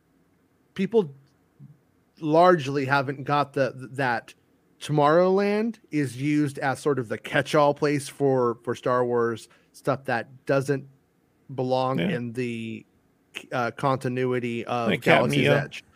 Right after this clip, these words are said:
Speaker 2: Yeah, like
Speaker 1: Well, no,
Speaker 2: Captain
Speaker 1: that's,
Speaker 2: EO.
Speaker 1: that's where
Speaker 2: Yeah.
Speaker 1: you can go get your picture with Darth Vader, who's not in Galaxy's Edge at
Speaker 2: Right.
Speaker 1: that time. That's
Speaker 2: Pizza
Speaker 1: where,
Speaker 2: Planet.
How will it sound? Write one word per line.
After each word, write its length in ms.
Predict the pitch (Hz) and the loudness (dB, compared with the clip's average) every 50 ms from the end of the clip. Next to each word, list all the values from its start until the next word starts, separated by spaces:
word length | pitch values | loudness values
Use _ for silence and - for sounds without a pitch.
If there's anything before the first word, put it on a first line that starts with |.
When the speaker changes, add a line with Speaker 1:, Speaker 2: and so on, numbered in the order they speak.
| _ _ - | _ _ -8
Speaker 2:
Yeah, 140 | 170 156 156 | -6 -6 0
like 80 | 156 156 | 2 4
Speaker 1:
Well, 80 | 170 | 8
no, 100 | 185 208 180 | 10 10 10
Speaker 2:
Captain 100 | 147 135 | 10 10
Speaker 1:
that's, 260 | 165 170 160 151 151 | 8 8 6 6 2
Speaker 2:
EO. 60 | 147 | 2
Speaker 1:
that's 240 | 160 160 165 156 - | 4 4 4 6 6
where 100 | 175 175 | 6 6
Speaker 2:
Yeah. 80 | 165 147 | 6 6
Speaker 1:
you 60 | 147 | 2
can 120 | 143 165 | 0 4
go 120 | 151 165 156 | 6 6 6
get 220 | 143 156 135 - | 6 4 2 2
your 100 | 151 135 | 2 2
picture 280 | - 151 135 - - 143 | 2 0 0 0 0 0
with 160 | 135 135 135 | 0 0 2
Darth 300 | 147 135 127 123 120 - | 2 2 2 2 0 -2
Vader, 300 | - 135 131 120 95 95 | -2 -2 -2 -2 -4 -6
who's 220 | - 120 120 104 - | -6 -8 -8 -4 -2
not 260 | 143 143 147 139 120 | 0 2 2 2 0
in 80 | 139 131 | -2 -2
Galaxy's 520 | 139 131 120 117 123 - - 120 - - | 0 0 0 -2 -4 -6 -10 -8 -4 -4
Edge 300 | 123 98 76 98 - - | -4 -4 -6 -8 -8 -4
at 100 | 170 156 | -2 -2
Speaker 2:
Right. 80 | 147 143 | -2 -2
Speaker 1:
that 180 | - - - - | -4 -6 -8 -8
time. 340 | 131 120 104 80 - - - _ _ _ _ _ _ _ _ _ _ | -8 -8 -8 -10 -12 -16 -20 _ _ _ _ _ _ _ _ _ _
That's 220 | 131 135 135 - | 0 0 0 2
Speaker 2:
Pizza 100 | 165 160 | 4 6
Speaker 1:
where, 180 | 156 143 135 131 | 6 6 6 4
Speaker 2:
Planet. 360 | - 110 110 107 - - - | 0 -2 -4 -4 -6 -6 -8